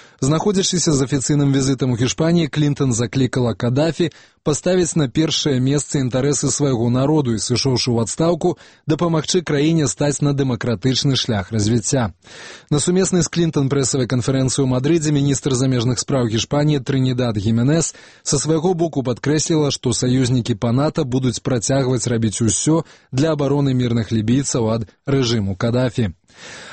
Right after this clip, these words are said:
Адначасова авіяцыя нато ў суботу нанесла новыя ўдары па сталіцы Лібіі Трыпалі.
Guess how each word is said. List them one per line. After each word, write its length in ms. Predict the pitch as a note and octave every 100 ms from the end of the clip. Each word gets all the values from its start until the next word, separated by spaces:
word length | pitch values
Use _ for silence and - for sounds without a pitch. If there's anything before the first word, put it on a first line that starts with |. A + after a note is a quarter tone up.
| -
Адначасова 640 | C3+ D3+ F3+ E3+ G#3 G#3 G3+
авіяцыя 560 | G3 G3 F#3 - E3
нато 320 | D#3 D#3+ - D#3
ў 80 |
суботу 520 | - D3 C3 D#3 D#3 D#3+
нанесла 440 | C#3 C#3+ C#3+ D#3 C#3
новыя 300 | C#3+ C3+ C3
ўдары 260 | C#3 E3
па 160 | D#3 D3+
сталіцы 560 | - C#3+ C#3 D3+ - D3+
Лібіі 400 | C3+ A2 A2+ A#2
Трыпалі. 560 | C#3+ D3+ D3+ B2+ G#2+